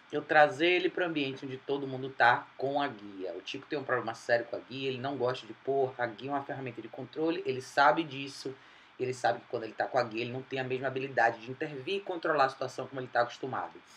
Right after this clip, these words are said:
Então o jogo aqui é simples, tá? Existe a pressão corporal, que sou eu aí. O portãozinho tá aberto, ele tá sem nada, mas a guia tá na minha mão e eu tô literalmente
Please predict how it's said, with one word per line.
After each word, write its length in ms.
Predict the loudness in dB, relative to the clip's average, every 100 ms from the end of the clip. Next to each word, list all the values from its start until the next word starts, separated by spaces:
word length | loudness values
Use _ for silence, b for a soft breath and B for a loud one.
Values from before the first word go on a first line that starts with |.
| B B B 6
Então 200 | 6 8
o 20 |
jogo 300 | 10 10 10
aqui 160 | 4
é 60 | -2
simples, 500 | -4 -14 -14 -16 -2
tá? 260 | 2 4 2 -12 -20 -20 _ _ _ _ _
Existe 380 | 0 2 2 4
a 20 |
pressão 380 | 4 2 0 -4
corporal, 640 | -4 0 4 6 6 4 -2 B B -20
que 80 | -14
sou 280 | 0 4
eu 160 | 4 4
aí. 300 | 2 -4 -12 B B B B -10
O 80 | 6
portãozinho 600 | 6 6 2 2 -2 4
tá 160 | 8
aberto, 500 | 8 8 6 4 -2 -4
ele 140 | -2
tá 160 | 0 0
sem 220 | 0 -2
nada, 520 | 4 4 4 2 -4
mas 160 | -2 0
a 60 | 0
guia 200 | 0 -2
tá 120 | 0
na 80 | -2
minha 160 | -2
mão 240 | -2 -4 -4
e 80 | 0
eu 120 | 0
tô 120 | 0
literalmente 640 | -4 0 4 4 4 -6